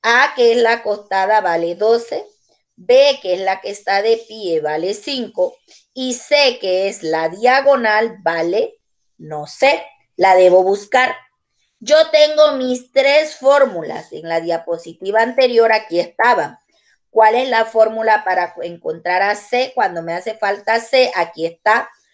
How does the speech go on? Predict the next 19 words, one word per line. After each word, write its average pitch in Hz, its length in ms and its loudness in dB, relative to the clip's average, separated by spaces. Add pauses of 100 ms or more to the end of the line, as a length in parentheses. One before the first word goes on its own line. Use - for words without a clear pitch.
(180)
Cuando 196 280 0
me 185 180 -4
hace 190 260 -2
falta 202 600 -2
A, 226 380 0
aquí 175 320 -10
está 170 260 -2
la 214 160 2
fórmula. 220 640 0
Y 185 140 -16
cuando 165 280 -2
me 165 220 -8
hace 190 320 -6
falta 196 460 -2
B, 220 340 2
aquí 160 340 -6
está 151 300 -4
la 165 180 0
fórmula. 240 500 0